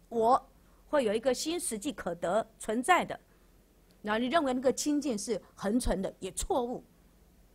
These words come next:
本质的清净是什么？清净相应因缘法当体空，那才叫清净。所以没有任何一法是停滞的，没有一法可以执着的，所以没有一个法可以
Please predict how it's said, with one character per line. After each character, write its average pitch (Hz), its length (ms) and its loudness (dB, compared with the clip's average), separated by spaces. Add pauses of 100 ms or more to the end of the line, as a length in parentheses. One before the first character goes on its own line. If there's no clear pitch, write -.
(220)
本 320 180 8
质 440 160 2
的 330 100 0
清 403 240 0
净 370 160 0
是 277 120 -4
什 226 120 -6
么？ 170 160 -6 (640)
清 320 320 0
净 277 240 0
相 302 360 2
应 311 180 0
因 339 240 -4
缘 262 180 2
法 196 200 0
当 247 260 -2
体 - 220 -10
空， 254 280 0 (480)
那 247 280 2
才 156 180 -6
叫 175 160 -4
清 202 300 -6
净。 202 200 -10 (480)
所 - 220 -2
以 262 100 0
没 226 140 0
有 262 100 4 (120)
任 269 200 -2
何 202 120 -2
一 254 100 -4
法 180 260 -2
是 190 180 -12
停 202 260 -4
滞 202 180 -4
的， 156 160 -6 (220)
没 226 140 0
有 277 100 2
一 320 120 -2
法 - 280 -4
可 285 100 -2
以 294 80 -2
执 240 260 -4
着 202 200 -4
的， 165 100 -8 (160)
所 254 240 2
以 - 20 2
没 247 120 4
有 247 80 2
一 220 100 -4
个 214 80 -4
法 208 220 -10
可 233 100 -8
以 226 40 -4